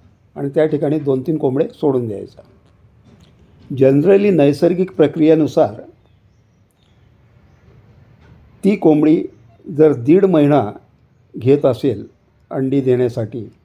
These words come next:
तर ती साधारणतः दहा ते पंधरा दिवसात परत अंड्यावर येऊ लागली.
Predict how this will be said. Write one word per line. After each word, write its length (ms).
तर 120
ती 140
साधारणतः 720
दहा 220
ते 120
पंधरा 320
दिवसात 260
परत 300
अंड्यावर 320
येऊ 140
लागली. 240